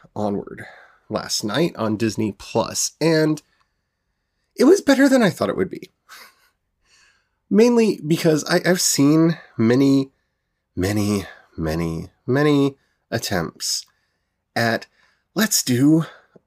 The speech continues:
urban fantasy as a company that doesn't understand urban fantasy." And I don't know that this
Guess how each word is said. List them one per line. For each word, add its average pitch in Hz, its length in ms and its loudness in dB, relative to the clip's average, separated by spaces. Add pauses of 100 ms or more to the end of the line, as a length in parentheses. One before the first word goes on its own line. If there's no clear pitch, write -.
(140)
urban 160 280 4
fantasy 151 720 0
as 117 200 0
a 139 100 0
company 151 440 -2
that 135 140 -4
doesn't 143 260 -4
understand 151 800 0
urban 143 320 0
fantasy." 123 880 -6
And 151 340 2 (1400)
I 415 360 4
don't 427 380 0
know 320 280 2
that 320 260 0
this 302 320 0